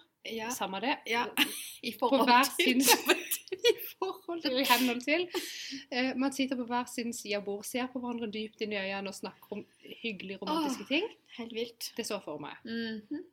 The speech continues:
Speaker 2: Sånn etter at ungene var lagt og sånn, sant?
Speaker 1: Ja.
Speaker 2: Så, <laughs> eh, vet du hva det endte opp med?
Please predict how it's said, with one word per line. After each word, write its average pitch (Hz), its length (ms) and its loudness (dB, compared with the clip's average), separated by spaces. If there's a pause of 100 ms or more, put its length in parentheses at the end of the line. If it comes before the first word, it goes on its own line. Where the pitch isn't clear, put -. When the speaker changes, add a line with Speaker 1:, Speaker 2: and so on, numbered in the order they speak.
(240)
Speaker 2:
Sånn 220 220 -8
etter 190 220 -8
at 175 100 -8
ungene 165 240 -8
var 151 80 -8
lagt - 320 -12
og - 60 -14
sånn, 135 180 -14
sant? 311 400 -10
Speaker 1:
Ja. 240 240 -6 (800)
Speaker 2:
Så, - 240 -4
<laughs> - 560 -4 (960)
eh, 254 560 2
vet 233 380 -6
du 208 100 -8
hva 196 80 -2
det 185 160 0
endte 185 160 -8
opp - 160 -12
med? 160 140 -8